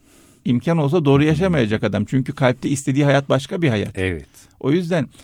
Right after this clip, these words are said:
Speaker 1: insanın istediği hayatı da doğrultması bu noktada çok çok önemli.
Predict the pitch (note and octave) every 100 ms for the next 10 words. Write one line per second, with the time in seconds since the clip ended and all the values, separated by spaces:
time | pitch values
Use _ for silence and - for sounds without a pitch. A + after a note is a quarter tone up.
0 | _ _ C#3+ C#3 E3+ E3+ D3 - C#3+ C#3+
1 | G#3 E3+ D#3 D#3 G3 F#3 C#3 C3 A#2+ -
2 | A#2 - G2+ F#2 _ _ _ C3+ A#2+ G#2+
3 | A2+ G#2 - C#3 - C#3 C#3+ C#3 C#3 E3